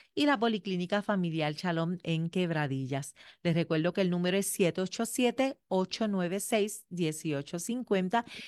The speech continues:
Y hoy, doctor, tenemos un tema muy interesante.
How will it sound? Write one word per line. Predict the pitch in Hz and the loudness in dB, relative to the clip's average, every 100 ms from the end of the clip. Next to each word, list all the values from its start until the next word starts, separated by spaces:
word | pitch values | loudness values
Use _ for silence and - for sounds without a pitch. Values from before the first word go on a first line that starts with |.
| - - | -18 -2
Y | 302 320 | 6 6
hoy, | 262 277 | 6 4
doctor, | 254 247 359 | 0 0 -4
tenemos | 381 262 240 247 | -2 -2 -2 -2
un | 262 | -2
tema | 233 226 262 | -2 0 0
muy | 214 202 | 0 -2
interesante. | 233 240 285 233 - 170 180 320 302 196 151 | -2 -2 -2 -4 -6 -6 -4 -4 -4 -4 -6